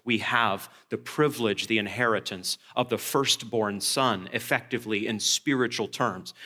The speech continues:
as we'll talk about in just a minute. Hear John Knox on this count, how important it is to understand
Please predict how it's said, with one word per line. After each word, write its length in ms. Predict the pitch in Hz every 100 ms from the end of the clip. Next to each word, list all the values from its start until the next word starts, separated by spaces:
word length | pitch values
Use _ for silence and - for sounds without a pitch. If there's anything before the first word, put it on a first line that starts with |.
| -
as 140 | 120 113
we'll 120 | 101
talk 320 | - 120 110
about 400 | 107 98 - - _ _ -
in 140 | 101
just 240 | 101 -
a 40 | 90
minute. 440 | 104 95 - - _ _
Hear 240 | - 143 127
John 500 | - 120 127 131 127
Knox 580 | 113 98 - - - - _ _ _
on 340 | 123 123 123 123
this 320 | 117 113 110 -
count, 340 | 143 120 92
how 300 | - 131 135
important 800 | 110 98 - - 160 156 123 -
it 120 | 123
is 420 | 123 113 95 - - - -
to 180 | 135 123
understand 920 | 135 123 110 - 139 127 98 85